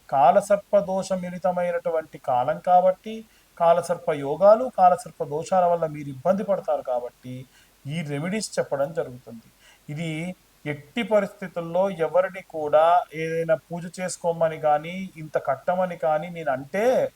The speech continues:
నిజంగా అవన్నీ కూడా నేను చెప్తున్నానండి అనుకోవచ్చు. కానీ నేను ఎట్టి పరిస్థితుల్లో కూడా అలా చెప్పటం లేదు. కాబట్టి వీలైనంత వరకు కూడా అందరూ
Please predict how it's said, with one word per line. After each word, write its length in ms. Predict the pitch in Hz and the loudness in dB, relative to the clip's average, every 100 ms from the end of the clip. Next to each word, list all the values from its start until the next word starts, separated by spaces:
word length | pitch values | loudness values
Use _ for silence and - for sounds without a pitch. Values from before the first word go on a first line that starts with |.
| _ _ _ 160 | _ _ _ -12
నిజంగా 440 | 151 196 202 202 190 | -2 0 2 4 6
అవన్నీ 340 | 165 156 185 180 165 | 4 0 -4 -8 2
కూడా 180 | 175 208 170 | 4 4 2
నేను 140 | 160 151 | -8 -10
చెప్తున్నానండి 680 | 139 - 170 165 151 139 139 170 | -12 -6 -4 0 0 -2 0 -2
అనుకోవచ్చు. 460 | 143 123 117 _ - | -2 -12 -12 _ -8
కానీ 280 | 135 139 202 262 - _ _ 151 | -4 -4 -4 -8 -10 _ _ -10
నేను 140 | 151 135 | -8 -10
ఎట్టి 240 | - 220 196 | -10 -6 0
పరిస్థితుల్లో 640 | 185 170 - 151 147 143 127 123 | 0 0 -12 -12 -8 -6 -6 -8
కూడా 260 | 120 143 214 - 127 | 0 4 4 2 0
అలా 160 | 131 160 160 | 4 4 2
చెప్పటం 420 | 147 - 123 127 139 120 | -6 -8 -6 -6 -8 -14
లేదు. 340 | 117 120 127 117 - _ _ - - | -16 -16 -16 -16 -20 _ _ -10 0
కాబట్టి 520 | 127 131 127 185 165 131 - _ _ 135 | 2 0 -4 -8 -10 -10 -14 _ _ -8
వీలైనంత 600 | 165 202 208 196 190 - 160 | -4 -2 0 -2 -2 0 0
వరకు 260 | 147 - 143 - | 0 -4 -12 -6
కూడా 200 | 127 143 185 - 123 | 0 2 2 0 -8
అందరూ 460 | 139 160 175 170 | -8 2 4 4